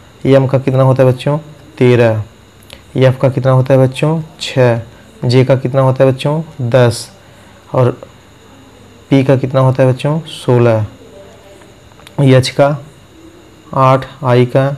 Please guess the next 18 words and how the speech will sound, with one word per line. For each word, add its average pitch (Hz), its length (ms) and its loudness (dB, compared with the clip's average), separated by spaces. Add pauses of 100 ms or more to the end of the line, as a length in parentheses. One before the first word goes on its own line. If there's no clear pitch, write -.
(140)
नौ, 127 360 0 (360)
एस 127 200 2
का 131 160 0
बच्चों 131 240 0
कितना 131 220 -2
होता 135 260 2
है, 139 200 0 (320)
उन्नीस, 123 580 0 (440)
और 123 120 2
J 120 240 2
का 139 220 2 (340)
दस, 131 480 2 (400)
एच 127 200 2
का 131 200 2 (360)
आठ, 131 340 0 (520)
V 127 260 4
का 147 260 2 (1040)
बाईस, 113 440 0